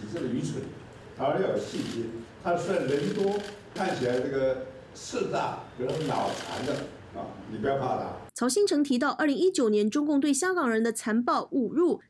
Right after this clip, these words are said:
Speaker 2: 镇压，甚至安排黑道对市民无差别的棍棒打击，令他认清共产党不能信任，中国只是伪装成国家的黑社会组织。
Speaker 1: 今天我们在台湾，有人还有人说啊，我们是什么中国人，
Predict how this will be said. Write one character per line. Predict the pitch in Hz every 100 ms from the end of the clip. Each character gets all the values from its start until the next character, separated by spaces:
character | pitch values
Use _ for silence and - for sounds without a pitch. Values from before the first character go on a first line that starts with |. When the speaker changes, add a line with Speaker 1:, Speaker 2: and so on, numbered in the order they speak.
| -
Speaker 2:
镇 | 381 320
压， | 311
甚 | 320 349 339
至 |
安 | 349 320 320
排 | 262 240
黑 | 247 349
道 | 349 277
对 | 311 269
市 | -
民 | 262 247
无 | 240 262
差 | - 330 330
别 | 294 233
的 | 247
棍 | 349 277
棒 | 320 262
打 | 233 196
击， | - 220 214 - _
令 | 330 285
他 | 277
认 | 269 311
清 | 262 302
共 | 294 339
产 | 277 240 277
党 | 254 196
不 | 370
能 | 311 285
信 | 339
任， | 330 277 147 -
中 | 349
国 | 330
只 | 262 226
是 | 294
伪 | 247 196
装 | 285 302
成 | 247 240 247
国 | 240 233
家 | 240 320
的 | 294
黑 | 349 359
社 | 349 339
会 | 320 233
组 | 220
织。 | 180 247 254 - -
Speaker 1:
今 | 196 208
天 | 190 190 190
我 | -
们 | -
在 | 165 151 131 127 - -
台 | - -
湾， | 143 135
有 | 113
人 | 117
还 | 127 131
有 |
人 | 117 113
说 | 135
啊， | 135 123
我 | -
们 | -
是 | 127 147
什 | 123
么 | 123
中 | 160 160 151
国 | 110
人， | 104 101